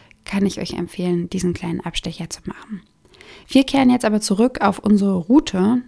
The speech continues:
und wir steigen tatsächlich an der Angel Station in die Tube und fahren mit der Northern Line Richtung Northbound. Natürlich mit dem Prinzip Tap, Tap, Cap.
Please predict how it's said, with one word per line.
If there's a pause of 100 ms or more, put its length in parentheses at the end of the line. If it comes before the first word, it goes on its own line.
und
wir
steigen
tatsächlich
an
der
Angel
Station
in
die
Tube (500)
und
fahren
mit
der
Northern
Line
Richtung
Northbound. (440)
Natürlich
mit
dem
Prinzip
Tap,
Tap,
Cap.